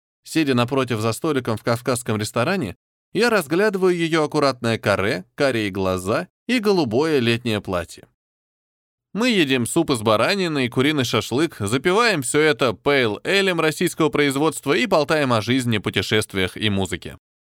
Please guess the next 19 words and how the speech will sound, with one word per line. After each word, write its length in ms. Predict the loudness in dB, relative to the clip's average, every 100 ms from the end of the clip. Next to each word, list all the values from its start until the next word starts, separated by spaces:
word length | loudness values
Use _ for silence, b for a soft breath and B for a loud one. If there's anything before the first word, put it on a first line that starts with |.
| _ _ _ _
Вскоре 300 | -2 0 2
выясняется, 680 | 2 0 0 0 -2 -2
что 200 | -4 -2
мы 280 | -2 0 -2
оба 360 | 0 0 2 0
в 80 | 0
детстве 420 | -2 -2 0 -2
были 220 | 2 0
большими 500 | 0 -2 -2 -2 -2
поклонниками 760 | 0 -2 0 0 0 0 0 0
группы 340 | 0 0 -2
Queen. 420 | -2 -2 -2 -4 -14 _ _ _ _ _ _
Нелепое 500 | -2 0 0 0 -2
утверждение, 680 | 0 -2 0 -2 0 0
родившееся 680 | 0 0 -2 -2 -4 -2 -4
в 40 | -4
её 260 | -2 -2
хмельном 420 | -2 0 0 0
сознании, 720 | -2 -4 0 0 0 0 -2